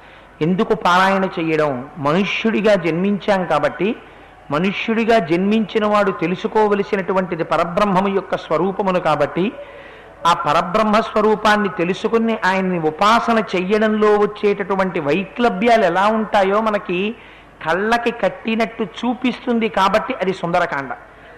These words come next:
సుందరకాండ అంతా ఉపాసన గురించే ఉంటుంది. పైకి కథ నడుస్తూ ఉంటుంది, కానీ ప్రతి శ్లోకం వెనకాతల మీకు గమ్మత్తు ఏమిటంటే, అన్ని రకాలైన సంప్రదాయాలని తనలోకి ఇమర్ట్ చేసుకుంటుంది.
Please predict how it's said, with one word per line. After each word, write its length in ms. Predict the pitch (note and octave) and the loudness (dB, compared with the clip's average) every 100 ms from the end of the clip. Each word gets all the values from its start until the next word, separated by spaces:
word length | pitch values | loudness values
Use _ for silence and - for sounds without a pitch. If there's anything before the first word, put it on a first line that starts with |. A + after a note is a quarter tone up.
| - - | -20 -10
సుందరకాండ 760 | D#3 G3 G#3+ G#3+ A3 G#3 G3 E3+ | -8 0 4 4 2 0 2 0
అంతా 520 | E3 A3+ - A3 A3 | -2 -6 -4 2 2
ఉపాసన 600 | F#3 - G#3 G#3 G#3 F3+ | 2 2 0 2 0 0
గురించే 340 | F3+ F3 G3+ | -2 -6 -6
ఉంటుంది. 340 | E3+ C3+ C3 G#2 - - - - - - | -6 -8 -14 -16 -20 -20 -20 -20 -20 0
పైకి 580 | D#3 G#3 - C4 F4 G4+ - - - | 0 0 0 0 2 -2 -10 -16 -4
కథ 120 | E3+ | 0
నడుస్తూ 440 | G3+ G3+ F3 - G3 | 2 2 0 -2 -4
ఉంటుంది, 380 | F3+ E3 C3+ D3 - | -4 -6 -10 -12 -6
కానీ 200 | F3 G3+ | -2 0
ప్రతి 560 | A3 - F#3+ G3 - A#3 | -2 0 0 0 -2 -2
శ్లోకం 580 | - G3 F#3 G3+ A3+ G#3+ | -2 2 2 4 2 2
వెనకాతల 680 | G3 F#3 F3+ F3 D#3+ C3 - - - - - - | 0 0 0 0 2 2 0 -10 -16 -20 -20 -12
మీకు 200 | F#3 - D#3+ | -6 -2 0
గమ్మత్తు 380 | F3 G#3+ G#3+ G#3 | 2 0 0 -2
ఏమిటంటే, 320 | G3+ F#3+ G#3 - | -2 -2 -2 -2
అన్ని 340 | E3 G#3 A#3+ | -2 2 2
రకాలైన 600 | A#3+ A3+ A#3 A#3 A#3 A#3 A3+ | 2 2 4 4 4 2 0
సంప్రదాయాలని 920 | G#3+ G#3+ G#3+ A3 G#3+ G#3+ G#3+ A3 A#3+ | 0 0 2 4 6 6 4 4 0
తనలోకి 520 | G3+ F#3+ G#3+ G#3 - | 0 2 4 2 0
ఇమర్ట్ 340 | E3+ F3+ - F3 | -2 -4 -4 -8
చేసుకుంటుంది. 480 | - - C#3 A#2+ | -8 -10 -12 -14